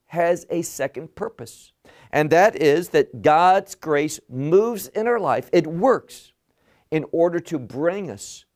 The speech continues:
to fulfill the will of God. God's grace, when we receive it, we're gonna have a new, a different perspective. We're gonna have that renewing of, of the Spirit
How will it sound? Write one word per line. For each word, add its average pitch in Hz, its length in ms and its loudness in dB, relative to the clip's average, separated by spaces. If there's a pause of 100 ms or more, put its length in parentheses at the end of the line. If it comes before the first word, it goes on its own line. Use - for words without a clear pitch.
to 131 120 -12
fulfill 127 720 -8 (180)
the 110 100 -8
will 104 340 -6
of 104 160 -10
God. 87 180 -10 (840)
God's 208 360 2
grace, - 640 -10 (240)
when 196 480 2
we 240 120 -4
receive 233 480 -8
it, - 120 -20 (480)
we're 160 240 2
gonna 202 200 -2
have 131 440 -6 (180)
a 123 140 -4
new, 131 580 -8 (160)
a 120 140 -6
different 101 520 -8 (140)
perspective. - 640 -14 (560)
We're 190 200 4
gonna 202 180 0
have 175 260 -2
that 170 240 2
renewing 170 1000 -4 (800)
of, 151 320 2
of 147 320 2
the 135 100 -2
Spirit - 640 -8